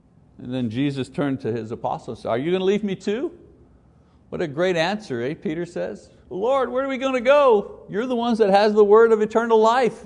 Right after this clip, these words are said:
You know, there's, what, what other option do we have? We don't have another option."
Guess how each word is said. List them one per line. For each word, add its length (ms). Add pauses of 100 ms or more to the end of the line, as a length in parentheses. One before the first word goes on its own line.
You 100
know, 60
there's, 280 (140)
what, 300
what 160
other 220
option 380
do 60
we 100
have? 120
We 80
don't 140
have 140
another 280
option." 560